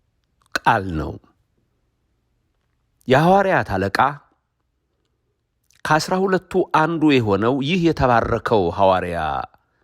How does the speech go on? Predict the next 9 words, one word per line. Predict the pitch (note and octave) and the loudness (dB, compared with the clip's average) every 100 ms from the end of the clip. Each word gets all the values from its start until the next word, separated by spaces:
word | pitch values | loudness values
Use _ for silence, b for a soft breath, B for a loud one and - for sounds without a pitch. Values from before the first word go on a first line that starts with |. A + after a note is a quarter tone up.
| _ _ _ _ _ _ - | _ _ _ _ _ _ -6
ቅዱስ | A#2+ G3 - | -2 -2 0
ጴጥሮስ | - - - F3+ - - - _ _ _ _ _ _ _ _ _ _ _ _ _ _ _ _ _ _ _ _ _ _ _ _ | -2 0 0 0 -2 -10 -18 _ _ _ _ _ _ _ _ _ _ _ _ _ _ _ _ _ _ _ _ _ _ _ _
በመልእክቱ | A#2+ C#3 G3 A3 - - A#2 | 0 2 4 2 0 -2 0
ላይ፣ | F2 F2+ F#3+ - _ _ _ _ _ _ _ _ _ _ _ _ _ - | 2 0 -4 -12 _ _ _ _ _ _ _ _ _ _ _ _ _ -2
በመጀመሪያው | A#2+ C#3+ F3 F#3+ E3+ B2 D3 | 2 4 2 4 4 4 2
የጴጥሮስ | D3 B2 - B2+ B2+ B2 - - | 2 -2 0 -2 2 0 0 -8
መልእክት | A2+ A2+ A2 A#2+ - - A2+ | -2 0 2 2 -2 -10 -2
ምዕራፍ | A2+ B2 B2+ F3+ F#3 - _ | 0 2 0 -2 -6 -14 _
አምስት | A2+ G2 F#2+ C3+ - | -2 -2 0 0 0